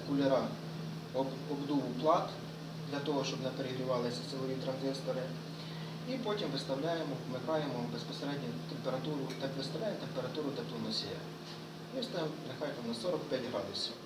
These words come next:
Котел починає працювати, м, так як в нас програму-, програм-, запрограмований комп'ютермовський кімнатний датчик температури двадцять два градуси. Зараз по факту у нас двадцять гра-,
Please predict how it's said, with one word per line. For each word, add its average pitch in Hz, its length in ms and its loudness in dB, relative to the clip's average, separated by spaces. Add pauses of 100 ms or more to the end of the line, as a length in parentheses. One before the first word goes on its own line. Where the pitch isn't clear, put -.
(440)
Котел 214 260 8
починає 156 500 4
працювати, 151 640 4
м, 175 120 6 (1000)
так 156 220 12
як 139 160 12
в 151 40 8
нас 131 300 12 (180)
програму-, 139 440 10 (120)
програм-, 139 360 10
запрограмований 139 760 12
комп'ютермовський 127 800 8
кімнатний 120 460 10
датчик 123 360 12
температури 123 580 10
двадцять 120 400 12
два 147 220 10
градуси. 190 520 12 (880)
Зараз 170 320 12
по 170 120 2
факту 175 460 10
у 143 80 12
нас 147 340 12
двадцять 135 340 12
гра-, 139 180 10